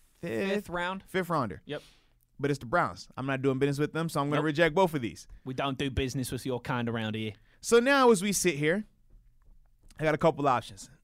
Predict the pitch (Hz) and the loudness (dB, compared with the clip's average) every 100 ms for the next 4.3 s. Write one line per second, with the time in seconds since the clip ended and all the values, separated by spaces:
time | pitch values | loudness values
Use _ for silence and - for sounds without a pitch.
0 | _ _ 143 165 165 151 202 190 - 247 | _ _ -2 0 0 2 0 0 -2 0
1 | 208 165 175 160 156 151 139 - 147 151 | 0 0 -2 -2 -2 -2 -2 0 0 0
2 | - - 151 139 135 120 123 120 139 127 | -6 -10 -6 -2 -2 -2 -4 -4 -4 -4
3 | 120 - 151 139 131 123 113 113 107 104 | -6 -4 0 0 0 -4 -6 -4 -4 -4
4 | 143 127 | -2 -2